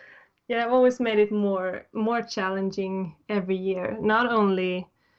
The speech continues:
uh, like, the length of the trip, so, um, yeah, you, you have to plan a lot more, like, for the food resupplies and that stuff,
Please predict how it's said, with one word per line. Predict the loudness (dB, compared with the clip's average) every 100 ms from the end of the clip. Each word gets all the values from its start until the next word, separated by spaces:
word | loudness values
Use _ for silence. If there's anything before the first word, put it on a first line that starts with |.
| _ _ _ -10
uh, | -6 -4
like, | -4 -4 -4
the | 2
length | 4 4 0 -2 -8 -18 -14 -4
of | -2 0
the | 0 -2 -6
trip, | -2 0 0 -2 -20 _
so, | -14 -6 -4 -2 -2 -4 _ -20 _ _ _ _ -10
um, | -8 -6 -8 -12 -16 -20 _ _ _ _ _ _ _
yeah, | 0 0
you, | 2 2 0 -2
you | -4 -2 -2 -10 -20 -20 -10
have | -8 -6
to | -10
plan | -6 -4 -2 -2 -6 -8
a | -6
lot | -6 -4
more, | -4 -4 -6
like, | -8 -8
for | -8 -6
the | -6 -8
food | -4 -4 -2
resupplies | -2 -4 -4 -2 0 0 -2 -4
and | -4 -2 -2 -2
that | -2 -2 -4
stuff, | -4 -2 -2 -6